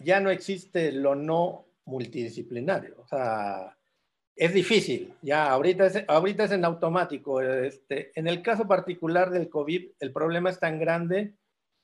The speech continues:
que estos grupos tienen que ser forzosamente multidisciplinarios. Desde matemáticos, biólogos, este, de hecho, hasta la gente de la parte social, ¿no?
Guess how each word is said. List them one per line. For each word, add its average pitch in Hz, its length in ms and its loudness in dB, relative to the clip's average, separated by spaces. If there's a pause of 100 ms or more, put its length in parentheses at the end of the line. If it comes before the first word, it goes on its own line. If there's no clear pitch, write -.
(320)
que 131 1160 0
estos 175 400 0
grupos 185 720 2 (140)
tienen 160 280 -6
que 131 120 -14
ser 175 180 -2
forzosamente 147 800 -4
multidisciplinarios. 110 1200 -12 (960)
Desde 117 1120 -2
matemáticos, 175 1500 2 (320)
biólogos, 143 760 -4 (1040)
este, - 320 -20
de 151 120 0
hecho, 202 180 0
hasta 160 220 2
la 151 120 2
gente 240 460 -2
de 151 100 0
la 131 160 0
parte 147 380 0
social, 131 600 -2
¿no? 190 320 -6